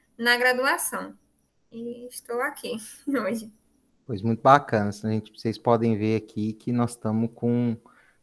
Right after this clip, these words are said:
Speaker 2: é, dois jovens pesquisadores, mas que já vêm com muita bagagem aí, né?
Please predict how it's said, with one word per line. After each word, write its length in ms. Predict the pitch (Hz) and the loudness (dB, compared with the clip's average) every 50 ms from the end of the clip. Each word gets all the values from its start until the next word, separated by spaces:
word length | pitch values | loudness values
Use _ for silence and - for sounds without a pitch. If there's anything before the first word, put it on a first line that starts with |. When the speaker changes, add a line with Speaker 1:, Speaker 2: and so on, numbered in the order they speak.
| _ _ _ | _ _ _
Speaker 2:
é, 400 | 101 107 107 104 101 101 101 98 | 0 2 2 2 2 0 -2 -2
dois 400 | 95 95 98 104 117 123 127 113 | -6 -4 0 2 4 4 4 4
jovens 480 | - 123 113 117 131 135 143 143 135 - | 4 6 8 8 8 6 4 0 -2 -4
pesquisadores, 800 | - 127 117 - - - 127 120 113 101 98 104 110 113 113 117 | -6 -8 -8 -8 -4 2 2 2 4 2 2 0 0 -2 -2 0
mas 260 | 123 117 117 117 - | 0 0 0 0 -4
que 140 | - 123 117 | -6 -2 0
já 160 | 127 127 120 | 2 2 2
vêm 180 | 107 113 113 | 2 2 0
com 160 | 117 - - 120 | 0 -2 -2 -2
muita 560 | 110 101 95 95 101 107 117 131 135 139 147 | 0 0 0 0 0 2 0 2 2 0 4
bagagem 640 | 135 147 147 139 110 110 110 113 113 113 104 104 | 6 8 8 8 8 8 8 8 6 6 2 0
aí, 140 | 101 101 104 | -4 -4 -4
né? 260 | 104 107 113 127 135 | -4 -2 -4 -4 -6